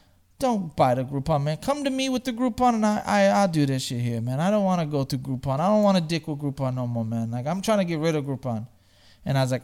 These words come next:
"All right." And I was like, I was like, "So," I,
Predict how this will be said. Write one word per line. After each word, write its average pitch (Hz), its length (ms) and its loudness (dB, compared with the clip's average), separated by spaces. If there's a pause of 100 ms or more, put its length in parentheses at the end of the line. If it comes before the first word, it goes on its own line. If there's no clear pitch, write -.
"All 165 100 4
right." 131 280 4 (460)
And 147 160 2
I 143 80 6
was 131 80 2
like, 135 200 2
I 160 80 0
was 143 120 4
like, 135 160 0
"So," 151 420 2
I, 151 140 0